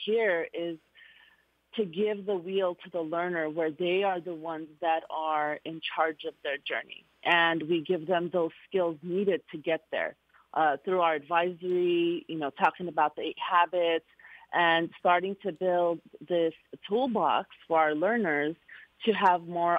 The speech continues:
autonomy, to, um, build their acco-, accountability, to get metacognitive, and,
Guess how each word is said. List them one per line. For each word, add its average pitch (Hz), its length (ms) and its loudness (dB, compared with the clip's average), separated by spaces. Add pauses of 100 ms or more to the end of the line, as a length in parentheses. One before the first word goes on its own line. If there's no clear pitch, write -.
autonomy, 202 760 0 (460)
to, 180 480 4
um, 160 500 2 (100)
build 180 320 2
their 165 260 2
acco-, - 300 0
accountability, 175 960 0 (320)
to 190 80 0
get 185 260 2
metacognitive, 185 1160 0 (480)
and, 180 580 2